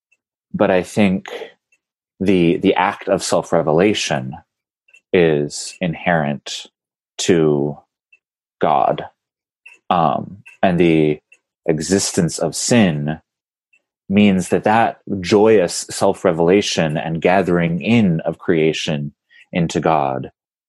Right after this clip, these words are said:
includes this kenosis, this total self-offering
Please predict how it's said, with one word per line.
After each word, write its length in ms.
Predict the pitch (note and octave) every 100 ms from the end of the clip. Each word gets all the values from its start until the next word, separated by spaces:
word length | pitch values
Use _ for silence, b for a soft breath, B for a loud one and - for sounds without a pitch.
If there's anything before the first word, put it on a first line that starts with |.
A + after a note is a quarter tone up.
| _ _ -
includes 1000 | F2 - - C#3 G2 D#2+ D2 C#2+ - -
this 540 | D#2+ C#2+ - - - _ _ _ _ _ _ -
kenosis, 1000 | - F2 E2 - D#2+ C#2+ - - - - _ _ _ _ _ _ _ F2
this 220 | D#2 -
total 400 | - G2+ F2 D#2+
self-offering 1000 | - D#2+ - F2 D#2 - D#2 C#2+ C2+